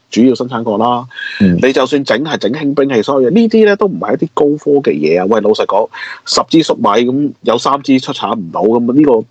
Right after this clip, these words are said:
Speaker 1: 呢糧食問題雖然都嚴重，但係你未至於去到嗰種扼殺嗰種啊嘛。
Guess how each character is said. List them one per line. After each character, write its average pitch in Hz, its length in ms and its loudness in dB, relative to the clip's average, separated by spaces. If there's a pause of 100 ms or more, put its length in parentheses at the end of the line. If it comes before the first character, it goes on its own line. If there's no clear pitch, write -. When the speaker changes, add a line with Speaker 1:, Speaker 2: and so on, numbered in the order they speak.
Speaker 1:
呢 175 240 2
糧 92 340 -4
食 - 80 -2
問 113 180 -4
題 - 240 -6
雖 226 220 0
然 117 100 -2
都 175 100 0
嚴 113 220 -4
重， 92 240 -2
但 131 160 -2
係 139 80 0
你 147 80 -8
未 131 260 0
至 143 180 0
於 151 80 0
去 170 240 0
到 120 80 0
嗰 127 140 0
種 143 220 -6
扼 - 80 -8 (120)
殺 - 220 -6 (100)
嗰 113 100 -8
種 98 120 -12
啊 104 120 -12
嘛。 104 100 -10